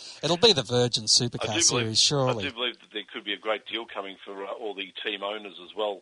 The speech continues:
Speaker 2: from, uh, Virgin in regards to getting access to the, uh, like, the, the business class type, uh, lounge, not just the, the general lounge, but into the, the real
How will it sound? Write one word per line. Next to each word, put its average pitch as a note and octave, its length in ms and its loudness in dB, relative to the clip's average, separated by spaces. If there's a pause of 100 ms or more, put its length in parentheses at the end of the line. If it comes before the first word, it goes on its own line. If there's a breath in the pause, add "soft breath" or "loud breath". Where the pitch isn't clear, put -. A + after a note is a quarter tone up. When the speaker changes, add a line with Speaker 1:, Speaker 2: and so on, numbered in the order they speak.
Speaker 2:
from, F#2 220 -16
uh, F2+ 220 -8
Virgin G2+ 300 -6
in G2+ 100 -14
regards G2 420 -8 (120)
to F#2+ 160 -6 (480 soft breath)
getting G2+ 300 -6
access G2 420 -6 (240)
to F#2 280 -12
the, F#2 280 -10
uh, F#2 220 -4
like, F2+ 200 -8 (1080)
the, F2+ 340 -4
the F#2+ 80 -6
business G#2 500 -4
class F#2+ 280 2 (180)
type, G2+ 240 0 (640 soft breath)
uh, G2 320 -4
lounge, G2+ 540 -4
not G2 100 -16
just F#2+ 260 -12
the, F#2+ 180 -14
the F2+ 80 -12
general G2 380 -4
lounge, F2+ 280 -8
but F#2+ 120 -12
into G2 200 -12
the, F#2 200 -12 (380)
the F2+ 60 -10
real F#2+ 280 -6